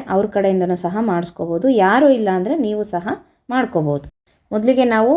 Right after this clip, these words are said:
ಒಂದು ಅರ್ಘ್ಯ ಪಾತ್ರೆಯನ್ನ ಇಟ್ಕೋಬೇಕು. ಆಮೇಲೆ ಎರಡು ಥಾಲಿಗಳಲ್ಲಿ ನೀರನ್ನ ಇಟ್ಕೋಬೇಕು, ಅಥವಾ ಎರಡು ಲೋಟದಲ್ಲಾದ್ರೂ ನೀರು ಇಟ್ಕೋಬೋದು. ಒಂದು ಆಚಮನಕ್ಕೆ, ಒಂದು ಸಂಕಲ್ಪಕ್ಕೆ ಅಂತ. ಆಚಮನ ಮಾಡೋದಕ್ಕೆ ಬರುತ್ತೆ ಅಂದ್ರೆ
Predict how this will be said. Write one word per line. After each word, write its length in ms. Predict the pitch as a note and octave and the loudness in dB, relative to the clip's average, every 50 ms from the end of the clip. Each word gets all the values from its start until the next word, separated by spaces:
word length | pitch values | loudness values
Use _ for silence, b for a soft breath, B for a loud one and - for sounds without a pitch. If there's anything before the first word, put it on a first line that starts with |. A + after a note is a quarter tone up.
| - - A3+ | 2 0 0
ಒಂದು 160 | A3 A3 G#3+ G3 | 2 4 4 4
ಅರ್ಘ್ಯ 260 | F#3+ F#3 F#3 - A#3+ A#3 A#3 A3+ | 2 0 -2 -2 -2 0 0 0
ಪಾತ್ರೆಯನ್ನ 480 | G#3 G3+ - G3 F#3+ F#3+ F#3+ F#3 F3+ F3+ | -2 -2 -2 -4 -2 -2 -2 -2 -4 -4
ಇಟ್ಕೋಬೇಕು. 500 | - - F#3 F3 F3+ F3 F3 F3 - C4+ C#4+ C4 | -6 -4 -4 0 0 0 0 0 -2 0 0 0
ಆಮೇಲೆ 300 | A3 G3+ F#3+ F#3+ A3 C#4 G4+ - - B B B B B B B B B B B - - G#3 A3+ | 0 0 0 2 2 0 0 -2 -6 B B B B B B B B B B B -2 2 4 6
ಎರಡು 240 | B3 D4 F4 E4 F4 F4 F4 C#4 | 6 6 6 4 4 4 2 0
ಥಾಲಿಗಳಲ್ಲಿ 680 | B3 G#3+ G#3+ A3+ A3 G#3 G3+ G3 G3 F#3+ G3 G#3 C4+ D#4 C#4 A3+ | 0 2 2 2 2 2 2 2 2 2 2 2 2 2 2 2
ನೀರನ್ನ 400 | G#3+ A3+ A#3+ A#3 G#3+ G3 F#3+ G#3+ C4+ D4 | 2 2 2 2 0 0 2 2 2 0
ಇಟ್ಕೋಬೇಕು, 520 | D4 - - G#3 F#3+ F3+ F3+ F3 - - - - G3+ | 0 -2 -2 -2 0 2 0 0 -2 -8 -12 -10 -10
ಅಥವಾ 240 | F#3+ G3+ A#3 C#4+ E4 D#4 A#3+ | -8 -4 0 2 2 4 4
ಎರಡು 200 | A3 G#3+ A3 A3 A3+ A3 | 4 4 2 2 2 2
ಲೋಟದಲ್ಲಾದ್ರೂ 720 | G#3 G#3+ A#3 A3+ - G#3+ G#3+ G3+ G3 F#3+ F#3 F3+ F#3+ B3 C#4 D4 | 4 2 2 2 -2 -2 -2 0 0 0 0 0 0 0 0 0
ನೀರು 160 | A3+ G3+ G3 F#3 | 0 0 0 -2
ಇಟ್ಕೋಬೋದು. 460 | F3+ - - F3+ E3+ E3+ F3 F3+ B3 C#4+ C4 A3+ | -4 -6 -6 -6 -4 -2 0 0 2 2 2 2
ಒಂದು 260 | G#3 G#3 G#3+ A3 C4+ F#4 A4 A4 - _ - G3 G3 G#3+ | 2 2 2 2 2 2 0 -2 -8 _ -8 -4 -2 -2
ಆಚಮನಕ್ಕೆ, 680 | A#3+ - - C4+ A#3+ G#3+ F#3 F3 D#3+ - - A#3 C4+ F#4+ - b b b b b b b b | -2 0 0 -2 0 0 -2 -4 -6 -8 -6 -4 -4 -4 -6 b b b b b b b b
ಒಂದು 300 | F#3 G3 G#3+ A3 A#3 D#4+ F#4+ - - | -2 0 2 2 2 2 0 0 0
ಸಂಕಲ್ಪಕ್ಕೆ 680 | - C4+ C#4 C#4 C4+ B3+ A3+ G#3+ - F#3 E3+ F3 - E3+ E3 D#3+ | 2 4 4 4 4 2 0 2 0 -2 -6 -6 -6 -8 -6 -6
ಅಂತ. 160 | D#3 D3+ - D#3+ - _ _ _ _ _ _ _ _ _ _ _ _ _ _ _ _ _ _ - | -6 -6 -8 -12 -14 _ _ _ _ _ _ _ _ _ _ _ _ _ _ _ _ _ _ -6
ಆಚಮನ 360 | - D#4+ D#4 C#4+ C#4+ C#4 C#4 C#4 C4+ B3+ | 0 2 4 4 6 6 6 6 4 4
ಮಾಡೋದಕ್ಕೆ 560 | A#3 A#3 A#3+ B3+ B3+ B3 B3+ B3+ - C4 B3+ A3+ G#3+ | 2 2 2 2 2 0 0 -2 -2 -2 -2 0 0
ಬರುತ್ತೆ 460 | A3 A3+ B3 C4+ C4+ - - A#3+ A#3 A3+ A3 | 0 2 2 0 0 0 -2 0 0 2 2
ಅಂದ್ರೆ 240 | G#3+ G#3 G#3+ B3 | 0 0 0 0